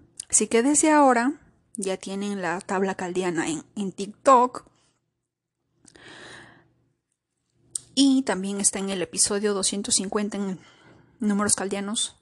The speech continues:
un episodio anterior a este, para que ustedes vayan sacando su nombre y vayan viendo qué número. Y si es doce, por favor, por todos los santos, cámbiale, cámbiale la frecuencia. Y de acá a un tiempo,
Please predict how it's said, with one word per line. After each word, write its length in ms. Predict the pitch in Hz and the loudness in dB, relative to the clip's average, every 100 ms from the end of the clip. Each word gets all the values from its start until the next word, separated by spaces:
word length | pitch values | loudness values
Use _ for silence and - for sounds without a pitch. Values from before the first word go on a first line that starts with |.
| - | -8
un 120 | 202 | -6
episodio 380 | 202 208 202 202 | -2 0 0 -2
anterior 320 | 202 196 202 | -2 0 0
a 60 | 196 | 2
este, 360 | - 202 254 - _ - _ _ - - | 0 0 -4 -6 _ -20 _ _ -20 -12
para 160 | 196 202 | -8 -4
que 80 | - | -2
ustedes 320 | - 202 196 | 0 -2 0
vayan 360 | 190 185 190 - | -4 -4 -6 -8
sacando 500 | 190 196 190 190 226 | -6 -6 -6 -10 -10
su 180 | - 190 | -10 -6
nombre 440 | 202 202 180 202 - _ - - - - | -4 -2 -4 -6 -10 _ -16 -14 -14 -2
y 100 | 208 | 2
vayan 260 | 208 202 196 | 2 2 -2
viendo 240 | 196 196 | -4 -4
qué 100 | 220 | -2
número. 320 | 254 226 175 - | 0 0 -2 0
Y 80 | |
si 200 | - 226 | 2 6
es 180 | 269 247 | 4 6
doce, 440 | 220 254 - 196 233 | 6 6 6 2 -4
por 220 | - - | -4 -6
favor, 600 | - 190 185 208 220 - _ _ _ | -10 -10 -6 0 -2 -2 _ _ _
por 140 | - 190 | -10 -2
todos 280 | 190 196 180 | 4 4 4
los 120 | 180 | 2
santos, 540 | 196 185 202 - - _ _ _ _ _ _ - | 0 -2 -2 -2 -6 _ _ _ _ _ _ -2
cámbiale, 480 | 196 185 165 - 185 - - - | 0 2 0 -2 -8 -14 -10 2
cámbiale 400 | 214 220 214 202 | 4 6 4 0
la 120 | 175 | -4
frecuencia. 580 | 185 185 180 - 185 - _ _ _ _ _ _ _ _ _ _ - | -6 -6 -2 -4 -4 -18 _ _ _ _ _ _ _ _ _ _ -6
Y 120 | 214 | 0
de 100 | 202 | 0
acá 140 | 190 240 | 0 2
a 40 | |
un 100 | 262 | 2
tiempo, 440 | 269 285 294 185 | 4 2 2 -4